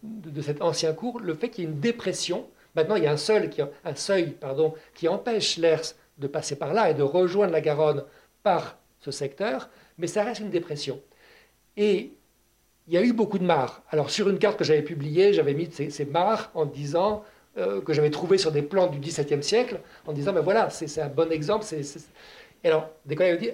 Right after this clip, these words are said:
Ah non, mais attention, ces mares sont, sont modernes. » Elles, elles, certes, mais ce que ça veut dire, l'existence de ces mares au dix-septième siècle, au dix-huitième siècle, c'est qu'il suffisait de creuser le sol à, à même, à un mètre, deux mètres,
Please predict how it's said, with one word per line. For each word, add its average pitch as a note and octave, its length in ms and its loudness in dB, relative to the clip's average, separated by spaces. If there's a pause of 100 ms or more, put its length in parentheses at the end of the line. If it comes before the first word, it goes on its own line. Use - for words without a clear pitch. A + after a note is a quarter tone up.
Ah E3 80 -6
non, F3 120 -2
mais D#3+ 80 -2
attention, F#3+ 500 -2 (120)
ces D3+ 200 -4
mares F3 240 0
sont, D3 280 -2 (540)
sont - 180 -8
modernes. » D3 500 0 (120)
Elles, C#3 180 -6
elles, A#2 320 -10 (680)
certes, - 420 -2 (100)
mais E3+ 220 2
ce - 260 -6
que A#3+ 220 -2
ça - 280 2
veut D#3+ 220 2
dire, F3+ 360 -2 (120)
l'existence D3+ 380 -4
de D3+ 60 -2
ces D3+ 180 -2
mares D#3 400 0 (100)
au D#3+ 140 0
dix-septième C#3+ 460 -2
siècle, F3 260 -4
au D3 40 -8
dix-huitième C3+ 340 -8
siècle, B3+ 340 -4 (340)
c'est F3 220 0
qu'il F3 360 2
suffisait G#3+ 460 -2
de F3+ 80 2
creuser F3+ 560 0
le D3+ 140 -2
sol A#3 360 -6 (440)
à, D3 60 -12
à - 200 -12
même, C#3+ 220 -8 (300)
à D3 140 -8
un D3 40 -6
mètre, E3+ 300 2
deux D3 140 -2
mètres, G#3 320 -2